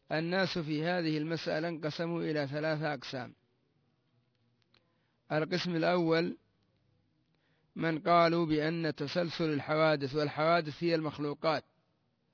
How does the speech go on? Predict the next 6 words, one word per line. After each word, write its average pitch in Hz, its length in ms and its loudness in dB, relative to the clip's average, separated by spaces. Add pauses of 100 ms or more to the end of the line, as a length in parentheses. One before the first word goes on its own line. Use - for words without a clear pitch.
(1200)
بأن 160 440 0
تسلسل 160 520 -2
الحوادث 160 720 0 (1000)
في 156 100 -2
الماضي 170 680 0
والمستقبل، 143 760 -4